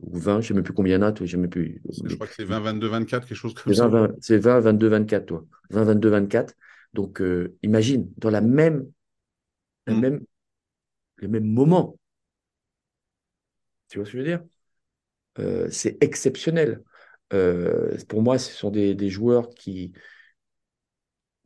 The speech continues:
Speaker 1: qu'on n'oublie pas, mais qu'on oublie un peu parce que c'est la vie d'aujourd'hui. Ça va de cent à l'heure. Euh, les réseaux sociaux sont bien parce qu'on a toujours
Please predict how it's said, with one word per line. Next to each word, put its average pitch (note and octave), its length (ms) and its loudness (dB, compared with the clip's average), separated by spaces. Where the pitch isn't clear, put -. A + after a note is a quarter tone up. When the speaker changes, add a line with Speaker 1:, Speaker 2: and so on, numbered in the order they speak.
Speaker 1:
qu'on - 120 -6
n'oublie A2 340 2
pas, F3+ 180 4
mais D#3 100 2
qu'on B2 180 2
oublie A#2+ 240 2
un A#2 80 2
peu C#3+ 180 0
parce - 200 -6
que - 80 -6
c'est A2+ 560 2
la A2+ 160 4
vie A#2 160 0
d'aujourd'hui. A#2 560 0
Ça - 120 -4
va G#2 180 0
de G#2 60 -6
cent - 260 -4
à B2 60 2
l'heure. A#2+ 300 0
Euh, G2 400 -6
les A#2 120 4
réseaux B2+ 260 6
sociaux B2+ 320 -2
sont A#2+ 400 -2
bien A2+ 220 0
parce A2+ 120 -4
qu'on A2 140 0
a G#2 80 2
toujours A#2+ 400 -4